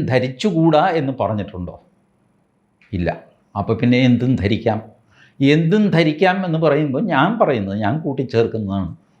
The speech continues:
ഒന്നും ധരിക്കാതെയും കോടതിയിൽ പോകാം. അതായത് ഹൈക്കോടതിയിൽ ഒരു വക്കീലിന് ഈ പറഞ്ഞ, നേരത്തെ പറഞ്ഞ കോട്ടും ഗൗണും നെക്ടൈയും ആയിട്ട് പോകാം. ഇതൊന്നുമില്ലാതെ,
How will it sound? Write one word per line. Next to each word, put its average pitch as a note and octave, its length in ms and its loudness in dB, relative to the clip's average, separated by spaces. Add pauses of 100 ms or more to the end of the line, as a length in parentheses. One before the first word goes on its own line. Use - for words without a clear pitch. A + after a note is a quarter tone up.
(140)
ഒന്നും F3+ 460 2 (200)
ധരിക്കാതെയും B2+ 840 0 (440)
കോടതിയിൽ F#2 400 -2 (120)
പോകാം. E2+ 220 -4 (840)
അതായത് D3+ 320 2 (100)
ഹൈക്കോടതിയിൽ D3+ 680 0 (220)
ഒരു A#2+ 140 0 (100)
വക്കീലിന് G2 680 0 (760)
ഈ B2+ 100 4 (160)
പറഞ്ഞ, D#3 300 2
നേരത്തെ E3+ 320 2 (100)
പറഞ്ഞ D3 220 0 (180)
കോട്ടും C3 380 0 (340)
ഗൗണും A#2+ 360 2 (300)
നെക്ടൈയും A#2+ 560 0 (180)
ആയിട്ട് G#2 360 -2
പോകാം. F#2+ 300 0 (540)
ഇതൊന്നുമില്ലാതെ, C3 760 2